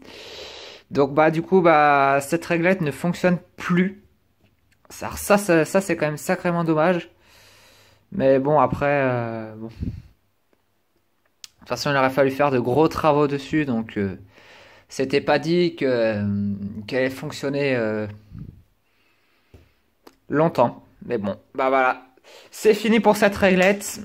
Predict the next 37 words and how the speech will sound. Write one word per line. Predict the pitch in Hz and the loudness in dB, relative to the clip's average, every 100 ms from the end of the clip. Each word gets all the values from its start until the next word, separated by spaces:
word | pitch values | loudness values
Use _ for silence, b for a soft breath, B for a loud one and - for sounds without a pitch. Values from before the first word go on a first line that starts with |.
| - | -8
Donc | 160 156 156 | -2 -2 0
maintenant, | 165 170 180 185 | 0 2 2 2
je | 165 | 2
vais | |
quand | 170 | 0
même | 165 | 0
pouvoir | 175 160 | 0 0
passer | 151 - | -2 0
à | 160 | 0
celle | - 156 | 0 0
d'à | 139 | 0
côté. | 135 143 147 165 - - b b b b b b b b b b _ | 0 0 2 0 -2 -20 b b b b b b b b b b _
Et | 135 135 139 | 2 4 6
on | 135 135 | 6 4
va | 135 | 2
regarder | 135 139 135 151 | 2 0 0 0
si | 156 - 135 | -2 -4 0
l'autre | 143 135 143 | 0 0 -6
fonctionne. | 143 135 131 135 - - _ _ _ _ _ _ _ _ _ _ _ _ _ _ b b b b b b b - | -6 -4 0 0 -2 -18 _ _ _ _ _ _ _ _ _ _ _ _ _ _ b b b b b b b 2
Voilà, | 151 185 240 | 6 8 6
c'est | - | 4
branché. | 196 208 202 233 | 2 2 2 4
Alors | 247 190 | 4 4
j'espère | 156 165 175 170 | 2 0 2 2
juste | 170 202 | 2 0
quand | - | 2
même | 180 | 2
que | 185 175 | 2 -2
je | 156 | -4
me | |
suis | - - | -10 -2
pas | 175 | -2
trompé | - 165 170 | -2 -4 -4
de | |
fil, | - 170 165 | -4 -2 0
euh, | 139 131 | 0 -2
là-bas. | 123 135 175 | 0 0 0